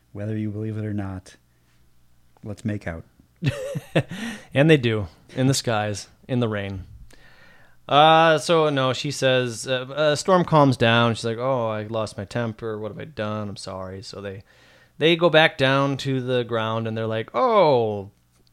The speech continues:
Speaker 2: everybody will just think this was a localized shower. <laughs> No worries. But our packages are ruined. Let's go shopping again."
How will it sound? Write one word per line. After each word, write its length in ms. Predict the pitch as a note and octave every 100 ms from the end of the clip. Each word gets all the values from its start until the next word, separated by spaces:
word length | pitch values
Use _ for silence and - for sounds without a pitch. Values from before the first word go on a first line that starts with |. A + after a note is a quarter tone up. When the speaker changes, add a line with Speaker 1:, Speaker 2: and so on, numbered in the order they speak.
| _
Speaker 2:
everybody 380 | D#3+ F3+ D3 C3
will 80 | A#2+
just 160 | A2+
think 160 | C3 A#2
this 160 | A2+ A2+
was 120 | G#2+
a 60 |
localized 640 | A2 A3 - C3 A#2 A2+ A2
shower. 500 | - G2 G2+ G2+ F#2+ _ _ _ _
<laughs> 380 | - D#3 G#2+ C#3+
No 200 | F#3 F#3+
worries. 460 | C3 B2 B2+ A#2+ - - - - _ _ _ _ _
But 200 | G2+ A2+
our 160 | C#3 D3+
packages 760 | F#3 F#3+ G3 G3 D#3+ D3+ D3
are 140 | D3 C#3
ruined. 760 | C#3 C#3 C3+ C3+ C#3 C#3 C3 - _ _
Let's 160 | G#2 -
go 200 | A#2 B2+
shopping 540 | - C#3 C3+ C3 A#2
again." 840 | G#2+ G#2+ G2+ G#2 G#2 G#2+ G#2+ G#2+